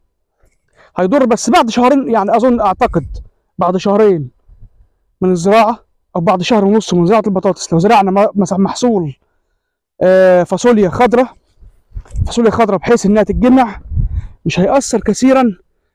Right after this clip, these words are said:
على إنتاج البطاطس أو مش هيأثر خالص. أهو شايفين ده يا جماعة، أهو أدي قرن الفاصوليا أهو، تمام؟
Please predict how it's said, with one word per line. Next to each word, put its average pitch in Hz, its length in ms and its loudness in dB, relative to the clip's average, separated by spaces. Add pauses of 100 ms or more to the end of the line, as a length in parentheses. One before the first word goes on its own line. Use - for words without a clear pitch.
(100)
على 220 200 2
إنتاج 214 280 0
البطاطس 226 360 0
أو 226 60 0
مش 220 180 0
هيأثر 269 280 0
خالص. 220 640 -2 (1300)
أهو 175 260 -4
شايفين 196 300 -2
ده 180 60 0
يا 185 60 -2
جماعة، 208 340 -2
أهو 190 120 -2 (300)
أدي 202 180 -2
قرن 202 220 0
الفاصوليا 190 420 -2
أهو، 240 100 -6 (920)
تمام؟ 196 240 -2